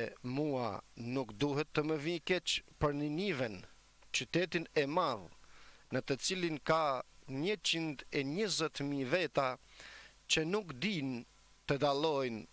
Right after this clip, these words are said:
të djathën e tyre nga e majta e tyre." Dhe një sasi të madhe kafshësh.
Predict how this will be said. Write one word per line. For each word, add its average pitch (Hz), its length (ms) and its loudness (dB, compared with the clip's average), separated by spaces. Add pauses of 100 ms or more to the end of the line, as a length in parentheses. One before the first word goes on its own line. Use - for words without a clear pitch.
(520)
të 143 80 2 (100)
djathën 147 580 2 (240)
e 127 160 2
tyre 135 440 2 (380)
nga 123 300 2 (160)
e 123 140 -2
majta 127 460 2 (840)
e 131 140 0
tyre." 117 400 -2 (1500)
Dhe 135 400 0
një 131 180 -2
sasi 147 380 0
të 135 160 0
madhe 117 320 0
kafshësh. - 640 -2